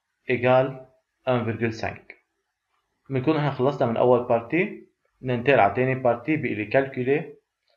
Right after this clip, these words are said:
sinus carré ل trente degrés plus sinus carré ل quarante-cinq degrés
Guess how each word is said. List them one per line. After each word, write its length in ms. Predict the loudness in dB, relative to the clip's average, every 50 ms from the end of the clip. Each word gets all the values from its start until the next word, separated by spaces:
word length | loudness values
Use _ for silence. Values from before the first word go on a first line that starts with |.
| _ _ _ _ _ _ _
sinus 460 | -16 -6 -4 -2 -2 -2 -2 -4 -2
carré 200 | 0 2 4 4
ل 200 | 4 2 0 -2
trente 220 | -2 -2 -2 0 0
degrés 360 | 0 0 0 0 0 -2 -2 -4 -10 -16 _ _ _ _ _
plus 160 | 0 0 0 0 -2
sinus 280 | -4 -4 -2 -2 -4 -4
carré 220 | -4 -2 0 0
ل 180 | 0 0 -2 -2
quarante-cinq 540 | -2 -2 -2 -2 -4 -4 -2 -2 -2 -2 -2
degrés 380 | -4 -4 -4 -2 -2 -2 -4